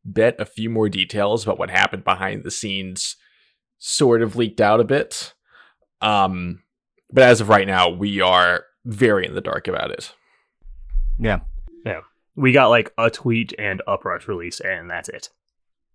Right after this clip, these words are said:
Speaker 2: Well, there was
Speaker 1: And,
Speaker 2: a
Speaker 1: like,
Speaker 2: few
Speaker 1: one
Speaker 2: tweets.
Speaker 1: person, yeah. And a few people digging up, like, one article about Centene no longer building their, uh, headquarters that they were going to build out in North Carolina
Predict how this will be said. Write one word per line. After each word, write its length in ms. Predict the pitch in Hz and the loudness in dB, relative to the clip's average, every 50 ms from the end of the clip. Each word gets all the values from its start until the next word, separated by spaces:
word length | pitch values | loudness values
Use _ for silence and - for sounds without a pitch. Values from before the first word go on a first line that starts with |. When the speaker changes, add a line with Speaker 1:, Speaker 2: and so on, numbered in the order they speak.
| _ _ _ _ _ _ _ _ _ - 170 | _ _ _ _ _ _ _ _ _ -4 0
Speaker 2:
Well, 180 | 175 165 156 | 2 2 4
there 120 | 151 151 135 | 4 4 4
was 160 | 131 113 110 | 4 2 2
Speaker 1:
And, 80 | 120 | 2
Speaker 2:
a 20 | 123 | 2
Speaker 1:
like, 80 | 120 | 4
Speaker 2:
few 80 | 110 98 | 4 4
Speaker 1:
one 220 | 101 123 135 147 | 6 6 6 6
Speaker 2:
tweets. 60 | 143 - | 4 4
Speaker 1:
person, 520 | 123 120 113 110 - 101 90 90 90 87 - _ _ _ | 4 4 4 4 0 -4 -6 -6 -8 -12 -14 _ _ _
yeah. 220 | - - 92 90 - - - - - - - - - _ _ _ - | 0 4 4 4 2 0 -6 -20 -20 -20 -20 -20 -20 _ _ _ 0
And 280 | - 127 123 120 107 | 2 4 4 4 4
a 120 | - - 120 | 2 0 0
few 200 | - - 139 127 | 2 2 0 2
people 320 | - 127 123 120 113 117 113 | 2 2 0 2 2 2 2
digging 340 | 98 113 110 - 110 110 104 | 4 2 0 0 0 0 2
up, 200 | 101 92 - - | 2 0 0 0
like, 160 | 107 101 - | -2 -2 -2
one 320 | 95 95 104 107 104 101 | -4 -4 -2 0 0 0
article 640 | 92 92 92 92 95 92 - 98 95 92 95 - - - | 0 0 0 0 0 -2 -2 -4 -4 -4 -4 -6 -6 -6
about 600 | 104 87 - 98 90 90 90 87 - - - - - - | -6 -4 0 2 4 4 4 4 2 -2 -10 -12 -10 -8
Centene 540 | - - 123 107 101 98 - 110 95 92 87 | -6 -4 -4 -4 -4 -6 -8 -6 -6 -6 -6
no 140 | 87 98 101 | -6 -6 -6
longer 320 | 104 104 104 101 107 101 | -4 -6 -6 -6 -6 -6
building 560 | - 92 92 90 92 101 95 98 98 98 95 92 - - | -4 -4 -4 -2 -2 -4 -4 -4 -6 -8 -12 -14 -16 -16
their, 800 | 104 95 87 98 92 92 95 92 92 90 82 82 95 101 - _ _ _ _ _ _ _ _ _ _ _ _ _ _ _ _ _ _ _ - | -16 -10 -6 -2 -2 0 0 0 0 0 -2 -2 -4 -6 -8 _ _ _ _ _ _ _ _ _ _ _ _ _ _ _ _ _ _ _ -2
uh, 280 | 107 101 98 95 90 85 - - - | 0 2 2 0 0 -4 -12 -12 -10
headquarters 600 | - - 123 131 127 - - 110 107 101 101 92 | -2 2 2 2 2 2 2 0 2 2 0 -4
that 120 | - 104 87 | -6 -6 -4
they 60 | 107 | -2
were 100 | 98 101 | -2 -2
going 220 | 92 107 107 104 | -2 -2 -2 -2
to 40 | 107 | 0
build 300 | 98 104 95 92 80 - - | 0 0 -2 -2 -4 -2 0
out 180 | 90 95 92 82 | 0 0 0 0
in 100 | 101 95 | -4 -4
North 220 | 92 92 95 - | -4 -4 -6 -6
Carolina 760 | - - 92 92 92 95 98 104 101 98 92 104 104 98 - | -4 -2 -2 -2 0 -2 -2 -2 0 0 2 2 2 0 -2